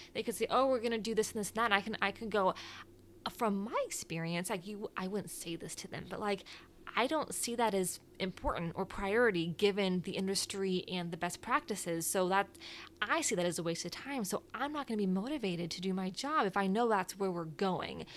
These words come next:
Or it could be, I actually disagree with that. Like, that's just not a personal value of mine. And so therefore, to have that showcased in my professional life is, is a,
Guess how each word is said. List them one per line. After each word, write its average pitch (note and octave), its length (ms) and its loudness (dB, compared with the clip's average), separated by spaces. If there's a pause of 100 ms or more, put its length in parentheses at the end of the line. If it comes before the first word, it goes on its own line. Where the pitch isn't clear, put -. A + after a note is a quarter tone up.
(260)
Or D4+ 160 4
it C#4+ 120 4
could G3+ 180 -2
be, G3+ 200 4
I F#3 120 2
actually F#3+ 260 0
disagree C#4+ 540 0
with F#3 240 2
that. D#3+ 280 -4
Like, E3+ 120 -6
that's F#3 260 -4
just F3+ 200 -6
not F3+ 220 0
a F3+ 120 2
personal G#3 580 -2
value E3 380 -2
of E3+ 80 -4
mine. F3 240 -2
And F3 120 -2
so - 140 -6
therefore, F#3 640 0 (360)
to F3 400 2 (680)
have A3 180 0
that G3+ 120 6
showcased G#3 520 0
in F#3+ 40 -2
my F3+ 100 2
professional G#3 440 -4
life E3+ 240 2
is, F3 240 -2
is F3+ 180 -4
a, E3+ 140 -4